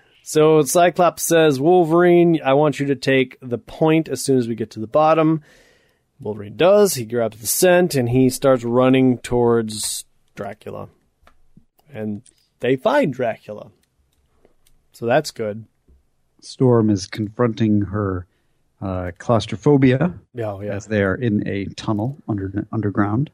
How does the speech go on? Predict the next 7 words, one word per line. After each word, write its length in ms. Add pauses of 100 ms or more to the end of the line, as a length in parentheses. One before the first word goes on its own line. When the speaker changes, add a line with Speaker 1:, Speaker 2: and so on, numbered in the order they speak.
(140)
Speaker 1:
Let's 220
not 200
forget 440
that 200
Storm 640 (680)
is 80
claustrophobic. 840